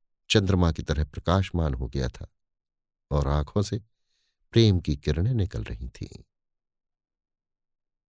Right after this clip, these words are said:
अभी आप सुन रहे थे मुंशी प्रेमचंद के लिखे कथा संग्रह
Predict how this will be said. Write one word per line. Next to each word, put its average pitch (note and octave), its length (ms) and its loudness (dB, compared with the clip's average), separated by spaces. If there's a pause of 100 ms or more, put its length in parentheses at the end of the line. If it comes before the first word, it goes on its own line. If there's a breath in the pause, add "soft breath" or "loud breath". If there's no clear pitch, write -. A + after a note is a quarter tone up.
(440)
अभी G#2+ 220 6
आप E2+ 140 4
सुन F#2 180 2
रहे G2+ 200 4
थे - 180 -2 (720 soft breath)
मुंशी C3+ 260 8
प्रेमचंद A#2 540 4
के A2 120 4
लिखे F#2+ 240 4
कथा F2+ 280 2
संग्रह F2+ 400 0